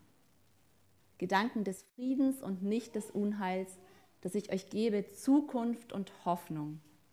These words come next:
Gott hat gute Gedanken über uns. Gott meint es gut mit uns. Und auch wenn es mal nicht so schön aussieht in unserem Leben oder wenn es herausfordernd ist, wir dürfen uns darauf stellen,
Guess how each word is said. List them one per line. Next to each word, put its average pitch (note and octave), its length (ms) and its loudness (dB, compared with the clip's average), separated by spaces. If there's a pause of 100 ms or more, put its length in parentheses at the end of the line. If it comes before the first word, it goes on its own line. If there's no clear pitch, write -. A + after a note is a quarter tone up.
(2250)
Gott A3+ 160 0
hat A3 140 -2
gute C4 200 4
Gedanken F3+ 460 -2
über F3 180 -4
uns. - 300 -6
Gott G#3 160 -4
meint F#3+ 220 -2
es F#3+ 140 -8
gut B3 200 -2
mit A#3+ 160 0
uns. A3+ 240 -2 (560)
Und F#3 340 0
auch A#3 180 4
wenn C4+ 120 6
es B3+ 80 -2
mal G#3+ 120 2
nicht A#3+ 160 0
so C#4 120 -4
schön B3+ 200 0
aussieht A#3 380 -4
in B3 80 -2
unserem G#3+ 260 -2
Leben A3 300 0
oder F3 260 -2 (120)
wenn G3 100 -4
es - 60 -10
herausfordernd G3 720 0
ist, - 220 -6
wir F#3 60 -4
dürfen G3+ 300 -2
uns G3 140 -4
darauf G#3+ 340 2
stellen, A3+ 600 2